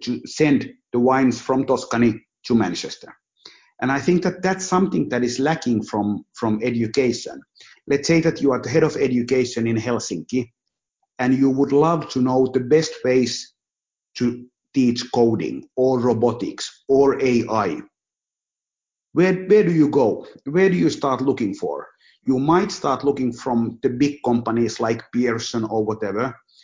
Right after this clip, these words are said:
but if you really want to see the great stuff happening in various countries,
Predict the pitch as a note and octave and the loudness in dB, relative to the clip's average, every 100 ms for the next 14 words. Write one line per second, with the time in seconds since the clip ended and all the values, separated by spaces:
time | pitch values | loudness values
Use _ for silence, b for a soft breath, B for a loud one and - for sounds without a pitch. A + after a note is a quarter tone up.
0 | b _ C3+ D#3 D#3 D#3 D3 G#3 G3 C#3 | b _ -2 -2 2 2 4 4 4 0
1 | A#2 B2+ A#2 C3 A2+ - C#3+ A#2+ - A2+ | -2 -4 -2 -2 -2 0 2 0 -4 -6
2 | - A#2 A#2 A2 A2 A2+ G#2+ - _ _ | -6 -4 0 0 2 0 -2 -8 _ _
3 | C#3 B2 A#2+ - - A2 G#2 - E2+ - | 2 4 2 -2 -4 -4 -4 -6 -8 -10
4 | - | -14